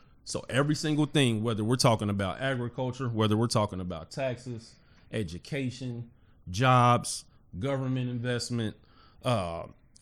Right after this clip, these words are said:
healthcare, everything that I, that I'm talking about is gonna boil down to either eliminating poverty or improving mental health. 'Cause one of those two things, if not both, are the issues that we have in all of those things. All of 'em.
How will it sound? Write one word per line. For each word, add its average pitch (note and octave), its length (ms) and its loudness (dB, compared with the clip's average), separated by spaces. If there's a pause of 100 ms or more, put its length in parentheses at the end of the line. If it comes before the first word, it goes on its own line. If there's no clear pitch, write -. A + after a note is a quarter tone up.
(840)
healthcare, D#3 880 -2
everything C#3 560 -2
that A2+ 200 -2
I, A#2+ 160 -2 (120)
that A#2 160 2
I'm A2 120 0
talking C3+ 340 0
about C3 380 0
is G#2+ 140 -6
gonna A#2 240 -2
boil A#2+ 320 0
down A#2 280 0
to - 160 -4
either G#2+ 380 0 (100)
eliminating A2+ 580 0
poverty G#2+ 460 -2
or A2 200 -2
improving G#2 420 -2
mental F#2+ 280 -4
health. G2 240 -6
'Cause F2+ 160 -2
one A#2+ 200 2
of A#2+ 100 0
those A#2+ 240 2
two A#2+ 160 2
things, G#2+ 460 0
if A#2+ 200 -6
not G#2+ 300 -2
both, A2 300 0
are G2+ 200 -4 (120)
the G#2+ 180 -6
issues A2+ 300 -4
that G2 140 -6
we G2+ 120 -6
have G2+ 220 -6
in G2 80 -10
all F2 220 -12
of F2 60 -10
those E2 180 -12
things. - 200 -18 (1120)
All F2+ 240 -8
of C2 120 -12
'em. G1+ 140 -16